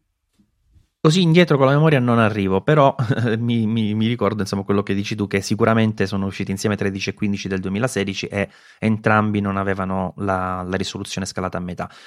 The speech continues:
Ora, tutto sto discorso perché l'ho fatto? Perché se questa cosa funziona bene sui portatili, e funziona bene perché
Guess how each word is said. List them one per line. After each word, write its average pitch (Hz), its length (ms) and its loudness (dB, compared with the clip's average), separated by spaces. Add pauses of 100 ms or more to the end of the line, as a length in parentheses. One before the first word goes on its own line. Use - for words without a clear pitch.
Ora, 107 180 2
tutto 156 320 2
sto 104 220 -4
discorso 95 540 -2
perché 104 300 -4
l'ho 87 60 -4
fatto? - 460 -16
Perché 120 320 -2
se 240 420 -4
questa - 320 -6
cosa 123 280 -2
funziona 101 680 -4
bene 107 520 -4 (480)
sui - 280 -4
portatili, 90 720 -6
e 147 100 0
funziona 127 480 -4
bene 104 380 -2
perché 107 360 -4